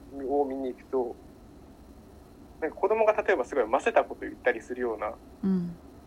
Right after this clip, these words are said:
Speaker 1: あの子供とかもおるけど、この子はもうこのまま多分大人になるんだろうな、みたいな。で、その多分、喋り方だったりとか、その、ものの見方みたいなものって、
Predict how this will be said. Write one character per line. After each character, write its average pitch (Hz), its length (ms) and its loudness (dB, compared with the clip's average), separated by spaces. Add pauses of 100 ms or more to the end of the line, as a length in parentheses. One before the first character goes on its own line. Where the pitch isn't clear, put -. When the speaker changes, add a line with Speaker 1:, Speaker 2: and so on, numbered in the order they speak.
(240)
Speaker 1:
あ 127 60 -2
の 123 100 -2
子 135 120 0
供 131 160 0
と 131 100 -4
か 120 80 2
も 110 100 0
お 120 40 0
る 123 40 -4
け 117 120 -4
ど、 120 280 0
こ 190 120 0
の 240 100 4
子 202 80 6
は 135 80 8
も 120 140 -8
う - 60 -12
こ 185 120 -2
の 196 100 6
ま 208 100 6
ま 214 120 4
多 208 80 4
分 120 100 4
大 123 60 -4
人 151 200 2
に 151 60 0
な 156 80 2
る 151 100 2
ん 120 60 -4
だ 107 80 0
ろ 104 140 -4
う 110 40 -14
な、 113 120 -2
み 117 80 -10
た 110 80 -8
い - 20 -8
な。 104 80 -14 (1200)
で、 160 220 4
そ 185 100 2
の 185 100 2
多 214 120 6
分、 156 320 0 (580)
喋 170 160 4
り 180 80 0
方 185 220 2
だ 170 80 6
っ 165 60 -2
た 120 120 -6
り 113 100 -6
と 110 100 -8
か、 123 340 2 (580)
そ 131 80 -10
の、 117 280 -10 (320)
も 135 120 -4
の 151 100 -2
の 151 100 2
見 139 120 -4
方 143 220 4
み 147 100 -2
た 131 100 2
い 113 40 -2
な 113 100 -6
も 110 100 -12
の 110 100 -12
っ - 20 -12 (160)
て、 110 220 -8